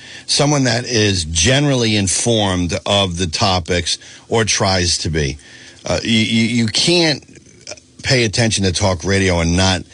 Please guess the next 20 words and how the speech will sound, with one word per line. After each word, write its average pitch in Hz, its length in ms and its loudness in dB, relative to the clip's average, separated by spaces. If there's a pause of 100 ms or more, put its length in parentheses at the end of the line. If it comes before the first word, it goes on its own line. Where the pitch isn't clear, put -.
(220)
have 98 220 0
an 90 80 0
idea 87 520 0
of 80 280 -2
what's 87 240 0
going 87 340 0
on. 78 360 -2 (520)
For 131 160 0
good 156 200 2
or 165 60 -2
for 156 140 -2
bad, 120 320 -2
you 101 100 -2
might 113 300 0
live 110 220 0
in 107 80 0
a 104 40 -2
totally 110 300 0
fictional 107 480 -2
world, 104 340 0